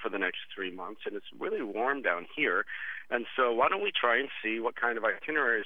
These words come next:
we can put together that will maximize, you know, weather?" And let's, let's start making it two years instead of one.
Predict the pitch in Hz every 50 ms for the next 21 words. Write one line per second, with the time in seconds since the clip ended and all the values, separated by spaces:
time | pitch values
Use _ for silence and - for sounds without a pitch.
0 | - 107 98 - 98 92 - - 92 - - - - 85 76 80 87 98 - -
1 | - - - - - - - - 104 107 104 104 - - 98 98 104 101 107 104
2 | 92 87 95 - - 107 101 98 98 101 101 107 107 101 - - - - - 95
3 | 90 90 87 90 107 139 160 143 117 101 98 123 - - - - - - - -
4 | - - - 110 110 110 110 110 110 110 101 120 135 135 - - - - - 135
5 | 123 131 131 123 - - 151 143 135 127 135 135 127 - 127 123 117 107 - -
6 | 165 165 151 120 117 113 110 - 117 107 - - 123 113 110 101 95 117 139 131
7 | 110 104